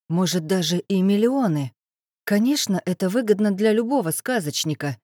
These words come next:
Экспериментом следовало подтвердить гипотезу. Итак, на пике этой идеи я мечтательно добралась до кровати и уснула на ней, натянув на себя плед. Там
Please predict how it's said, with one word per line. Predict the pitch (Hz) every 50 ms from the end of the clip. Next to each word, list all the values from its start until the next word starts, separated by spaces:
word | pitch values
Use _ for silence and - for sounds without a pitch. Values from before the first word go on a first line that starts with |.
| _ _ _ _ _ _ _ -
Экспериментом | - 180 - - - - 180 170 175 175 196 247 294 - 214 170 160 151
следовало | - - 190 226 262 220 233 226 226 226 220
подтвердить | - 226 - - 214 262 285 254 208 180 160 131 135
гипотезу. | 139 180 190 - 185 156 - - - 127 131 143 127 - _ _ _ _ _ _ _ _ _ _ _ _ -
Итак, | 180 - - - 202 247 277 - - - _ _ _ _ _ _ _ -
на | 165 185 226 240
пике | - - 269 262 208 - - 180
этой | - - 196 202 - - - 294 -
идеи | 165 160 143 127 156 208 247 254 254 247 233 - _ _ _ _ _
я | - 240 302 320 294
мечтательно | 277 277 262 - - - - - 202 190 - - 185 180 180 180 180
добралась | 170 175 151 175 190 190 185 185 185 151
до | 131 131 151
кровати | - - 147 151 143 185 247 269 - - 247 240 - _ -
и | 269
уснула | 285 269 262 247 - - - - 202 214 240 226 185 165 156
на | 151 147 143
ней, | 147 147 147 139 123 - _ _ _ _ _ _ -
натянув | 160 160 147 - 147 156 185 196 -
на | - 165
себя | 147 - - 143 117 190 - -
плед. | - 131 135 131 - - - _ _ _ _ _ _ _ _ _ _ _ _ _ _ _ _ _ _
Там | - 233 269 285 269 247 -